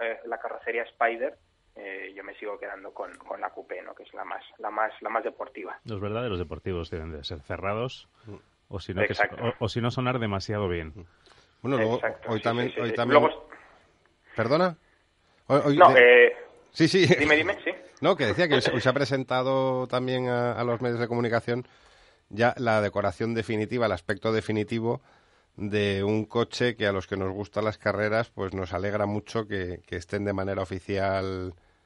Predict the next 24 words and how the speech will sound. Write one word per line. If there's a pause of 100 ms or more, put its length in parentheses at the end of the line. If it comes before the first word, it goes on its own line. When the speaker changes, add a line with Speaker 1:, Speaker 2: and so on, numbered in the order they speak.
(280)
Speaker 3:
eh,
en
lo
más,
en
lo
más
alto,
en
la
máxima
Speaker 1:
Ajá.
Speaker 3:
categoría
de
resistencia,
que
es
el
Porsche
novecientos,
nueve
uno
nueve
híbrido.